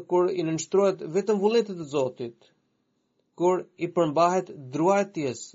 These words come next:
dhe përmbush të drejtat të njerëzve të tjerë. Pra, kjo është rruga që duhet ndjekur nga, nga njeriu për të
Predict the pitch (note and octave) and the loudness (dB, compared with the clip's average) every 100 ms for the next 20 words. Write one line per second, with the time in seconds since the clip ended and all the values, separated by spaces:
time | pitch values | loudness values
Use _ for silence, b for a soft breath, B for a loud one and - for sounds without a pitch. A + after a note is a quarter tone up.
0 | - D3 C#3+ E3+ D#3 D3+ G3+ F#3 E3 C3 | -12 -10 -2 0 0 0 0 0 -6 0
1 | G3+ G#3 G3+ F#3+ E3+ E3+ C3+ B2+ A#2+ - | 0 2 0 0 0 0 -2 -10 -12 -10
2 | A#2 - - _ _ _ _ _ _ _ | -10 -10 -18 _ _ _ _ _ _ _
3 | _ _ _ _ _ _ _ _ _ _ | _ _ _ _ _ _ _ _ _ _
4 | _ _ _ _ _ _ _ _ _ _ | _ _ _ _ _ _ _ _ _ _
5 | _ _ - D#3 C#3+ G3+ F#3 - C3 G3 | _ _ -2 0 2 0 0 -4 2 2
6 | G3 F3 C#3+ B2 D#3+ D3 C#3 F3 G#3+ G#3 | 4 2 2 -4 -6 -6 -6 0 0 0
7 | D#3 C3+ C3+ C3 B2+ C3+ C3+ C3 C3+ D#3 | -2 0 2 2 0 0 0 0 -2 0
8 | F#3+ F3+ B2 b b b b - C#3 C#3 | 2 0 -2 b b b b -8 -6 -4